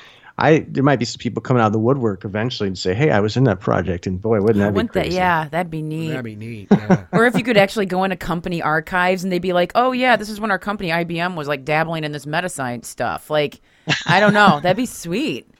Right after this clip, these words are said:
Speaker 1: It would be sweet. It, it, it's interesting. We assume that so much, enough time has passed that hopefully it's not a big deal anymore, right? 'Cause a
Speaker 2: Right.
Speaker 1: lot of this stuff is out in the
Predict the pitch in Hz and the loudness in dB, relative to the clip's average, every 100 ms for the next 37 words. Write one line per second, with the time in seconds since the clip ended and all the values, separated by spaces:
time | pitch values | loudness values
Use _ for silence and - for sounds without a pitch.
0 | _ _ _ _ _ _ _ - _ _ | _ _ _ _ _ _ _ -20 _ _
1 | _ 160 233 254 208 - 147 185 202 - | _ 8 8 8 2 2 2 2 2 -8
2 | _ 165 170 175 170 170 175 143 147 139 | _ 0 2 4 6 4 2 2 6 10
3 | 214 180 - 185 156 131 - 160 147 - | 8 6 4 2 2 0 0 0 0 -2
4 | 143 156 - 165 139 123 147 127 131 - | -4 -4 0 2 2 -2 0 0 0 -4
5 | 104 101 _ _ - 139 135 113 - 110 | -4 -6 _ _ -12 -10 -8 -8 -4 -4
6 | 95 92 104 92 87 87 95 110 139 127 | -4 -4 -2 -2 -2 0 0 0 2 4
7 | 147 139 123 - 123 113 107 107 101 101 | 6 4 0 0 0 0 2 2 2 -2